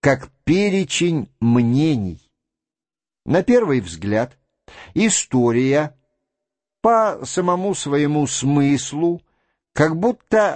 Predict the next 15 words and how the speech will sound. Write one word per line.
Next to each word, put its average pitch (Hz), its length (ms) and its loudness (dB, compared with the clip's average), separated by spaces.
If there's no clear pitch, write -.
означает 165 1080 -2
сообщение 214 1300 -2
случайных 196 1000 -2
происшествий, 156 1300 -2
имевших 156 680 0
место 190 840 0
в 110 180 -4
разные 104 840 -2
эпохи, 175 920 0
у 160 160 2
разных 160 560 -2
народов 151 920 -2
и 147 120 2
отдельных 110 800 -2
лиц, 123 640 -2